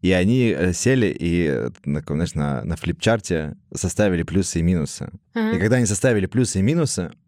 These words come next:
Speaker 1: она тоже поняла, типа, и он тоже понял, что как бы они не потянут. И все, они договорились, она едет делать аборт и не делает его. Договоренности договоренностями,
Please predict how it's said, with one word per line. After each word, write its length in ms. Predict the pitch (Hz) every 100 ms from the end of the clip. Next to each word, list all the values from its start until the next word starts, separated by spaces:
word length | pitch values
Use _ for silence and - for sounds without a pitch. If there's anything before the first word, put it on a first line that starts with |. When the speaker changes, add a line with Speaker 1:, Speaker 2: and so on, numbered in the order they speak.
| _
Speaker 1:
она 180 | 101 98
тоже 260 | 127 107
поняла, 460 | - 104 90 95 90
типа, 240 | - 87
и 80 | 92
он 200 | 113 110
тоже 240 | 104 87 90
понял, 300 | 117 165 123
что 160 | -
как 160 | 98 87
бы 80 | 87
они 80 | 92
не 140 | 92
потянут. 580 | 95 90 107 92 62 - _ _ -
И 100 | 101
все, 200 | - 147
они 140 | 104
договорились, 920 | 95 87 92 98 147 156 123 - - _
она 180 | 98 101
едет 300 | 98 101 85
делать 340 | 85 95 82 85
аборт 380 | 76 117 156 _ _ _
и 80 | 92
не 120 | 95
делает 420 | 76 87 - -
его. 100 | - - - - _ _ _ _ _ _
Договоренности 880 | 104 104 113 113 127 135 107 - 87
договоренностями, 1080 | 98 92 92 101 135 151 - 147 139 135